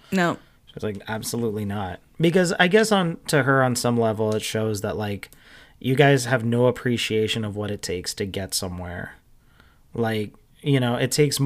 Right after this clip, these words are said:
Speaker 2: there's more than one way to get somewhere, and it doesn't mean just 'cause you're not the classiest person in the room that you don't have a right to be there.
Speaker 1: Ooh.
Speaker 2: S-, so I think th-, that's where Yae was able to connect.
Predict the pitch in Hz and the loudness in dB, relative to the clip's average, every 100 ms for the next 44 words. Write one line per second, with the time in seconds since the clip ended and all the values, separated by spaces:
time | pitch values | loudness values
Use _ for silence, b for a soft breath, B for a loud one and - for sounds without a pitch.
0 | 143 139 139 135 151 139 127 120 117 113 | 0 2 4 6 6 6 4 0 0 0
1 | 104 104 104 - 107 104 101 101 113 104 | -2 -4 -4 -4 -4 -4 -4 -4 -4 -2
2 | 110 107 104 101 98 104 95 98 98 - | -2 -4 -4 -6 -6 -6 -6 -6 -8 -8
3 | 110 101 98 101 - 101 95 - 95 - | -6 -4 -6 -10 -6 -6 -6 -6 -8 -8
4 | 98 - 104 98 95 92 92 92 92 101 | -8 -6 -6 -6 -8 -8 -8 -8 -6 -6
5 | 87 85 87 - 78 87 73 - - - | -6 -8 -10 -10 -10 -12 -12 -14 -16 -18
6 | b b b b 233 277 202 - - 147 | b b b b 4 6 4 0 0 4
7 | 135 135 156 156 - - 156 131 135 139 | 6 6 2 0 -6 -10 -6 4 6 6
8 | 139 139 127 120 113 117 117 120 120 113 | 6 4 6 4 2 0 2 4 4 2
9 | 110 110 107 - 110 104 98 | 2 0 -2 -4 -4 -4 -6